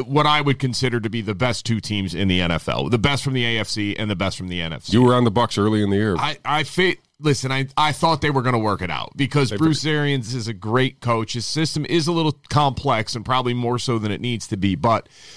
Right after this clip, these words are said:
Speaker 1: it's just too many weapons and too much firepower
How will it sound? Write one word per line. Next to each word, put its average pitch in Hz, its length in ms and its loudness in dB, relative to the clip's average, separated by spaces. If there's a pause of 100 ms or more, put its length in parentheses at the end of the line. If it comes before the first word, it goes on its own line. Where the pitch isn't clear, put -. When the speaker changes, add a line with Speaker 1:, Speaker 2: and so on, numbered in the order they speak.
(160)
Speaker 1:
it's - 200 -2
just 185 380 -2
too 180 320 -6
many 127 260 -2
weapons 107 460 -2
and 104 160 -6
too 156 240 -2
much 120 240 -2
firepower 92 880 -2